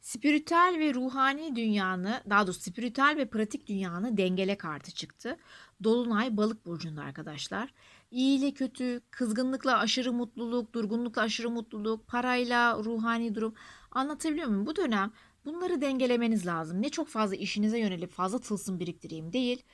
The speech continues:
ne çok fazla işte aşka vakit ayırayım, lay lay lay geçireyim değil.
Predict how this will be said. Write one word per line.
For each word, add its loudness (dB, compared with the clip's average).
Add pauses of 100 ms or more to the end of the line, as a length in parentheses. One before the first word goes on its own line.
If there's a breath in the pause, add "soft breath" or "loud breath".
(260 soft breath)
ne 0
çok 0
fazla 0
işte -2
aşka -4
vakit -6
ayırayım, 0
lay 0
lay 0
lay -2
geçireyim -4
değil. -6